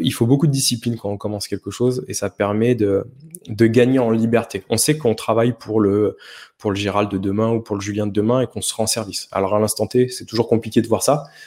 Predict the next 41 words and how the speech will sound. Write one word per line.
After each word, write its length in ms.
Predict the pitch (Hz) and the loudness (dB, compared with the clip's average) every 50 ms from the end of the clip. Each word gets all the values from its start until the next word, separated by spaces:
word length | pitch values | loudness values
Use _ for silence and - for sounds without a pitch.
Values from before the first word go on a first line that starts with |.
| - - - - _ _ _ - | -20 -20 -20 -20 _ _ _ -6
mais, 300 | 101 101 98 98 98 98 | -4 -2 0 0 0 0
mais 120 | 101 101 | -2 -2
c'est 160 | - - - 104 | 0 0 0 0
un 60 | 101 | 0
peu 120 | - - | 2 2
l'idée. 220 | 110 101 101 101 104 | 2 2 2 0 -4
Donc, 260 | 101 101 98 - - | -4 -6 -6 -4 -2
euh, 40 | 98 | 0
ouais, 220 | 101 110 107 110 - - - | 2 2 2 0 -2 -4 -4
beaucoup 220 | 110 120 - - | -4 -2 -2 -4
de 40 | - | -6
travail, 460 | - - - 117 117 117 127 135 135 | -4 -2 2 4 4 6 6 4 4
de 160 | 117 104 110 | 4 4 4
la 100 | 110 107 | 4 4
chance 320 | 104 - - 117 135 - - | 4 2 0 -2 -2 -2 -4
et 40 | - | -6
puis 120 | - 110 | -2 0
des 60 | 110 | 0
rencontres. 420 | 101 101 98 - - 87 - - - _ _ _ _ _ _ _ _ _ _ - | 0 0 -2 -4 -8 -14 -18 -20 -20 _ _ _ _ _ _ _ _ _ _ -10
Des, 380 | 95 101 95 92 92 95 95 92 | -6 -4 -4 -4 -2 -2 -2 -2
des 100 | 95 92 | -4 -2
belles 200 | 92 98 110 120 | 0 2 2 2
rencontres. 540 | 107 107 107 107 - 107 120 120 - - _ - - - - - - - _ _ - | 4 2 2 2 2 0 0 0 -4 -10 _ -20 -20 -20 -20 -20 -20 -20 _ _ -4
Euh, 340 | - 98 98 92 92 90 - - - - _ _ _ _ _ _ _ _ _ _ _ - - - _ _ _ - - | -2 0 0 0 0 -2 -2 -6 -8 -12 _ _ _ _ _ _ _ _ _ _ _ -20 -20 -20 _ _ _ -10 -6
j'ai 180 | - 101 101 - | -4 -4 -4 -4
toujours 300 | - - 135 151 170 196 | -6 -4 -2 -2 0 0
eu 40 | - | 0
cette 200 | - 107 - - | -2 -4 -4 -4
culture, 500 | - 113 107 - - - 131 123 110 104 | -6 -8 -6 -4 -2 0 0 0 0 0
tu 60 | - - | 0 0
sais, 60 | 147 | 0
un 80 | 123 | 0
peu 140 | 120 - 123 | 0 2 2
américaine, 640 | 117 117 117 117 113 110 110 107 - 123 123 123 117 | 2 4 4 4 2 2 2 2 2 2 2 0 0
euh, 300 | - - 98 101 104 104 | -4 -4 -2 0 0 -2
du 180 | 104 101 101 - | -2 -4 -6 -4
coaching, 720 | - 113 110 - - - 110 107 107 110 110 110 107 104 | -2 -2 -2 -2 -2 0 0 0 2 2 0 0 0 0
euh, 180 | 101 101 104 101 | 0 0 -2 -4
que 80 | - | -6
tu 140 | - - 107 | -8 -4 0
retrouves 460 | 101 104 104 - - 135 127 123 127 | 0 0 0 0 2 2 2 2 0